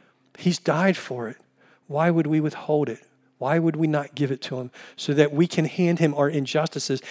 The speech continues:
and we can find his life in replace, replacement?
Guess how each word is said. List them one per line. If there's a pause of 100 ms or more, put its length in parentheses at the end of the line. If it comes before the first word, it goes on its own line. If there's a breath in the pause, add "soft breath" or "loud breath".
(160 loud breath)
and
we
can
find
his
life (420 soft breath)
in
replace, (360)
replacement?